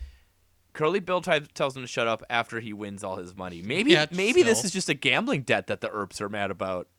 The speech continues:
Speaker 2: Uh, it could be. That,
Speaker 1: That
Speaker 2: that
Speaker 1: big
Speaker 2: probably definitely cut into their earnings for the night,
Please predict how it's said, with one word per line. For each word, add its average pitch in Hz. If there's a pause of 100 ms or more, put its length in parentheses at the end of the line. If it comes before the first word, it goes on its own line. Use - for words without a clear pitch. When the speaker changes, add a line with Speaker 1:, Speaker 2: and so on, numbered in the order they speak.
(1800)
Speaker 2:
Uh, 139
it -
could 175
be. 95
That, 101
Speaker 1:
That 107
Speaker 2:
that 123
Speaker 1:
big -
Speaker 2:
probably 120
definitely 104
cut 92
into 92
their 87
earnings 87
for -
the 73
night, 73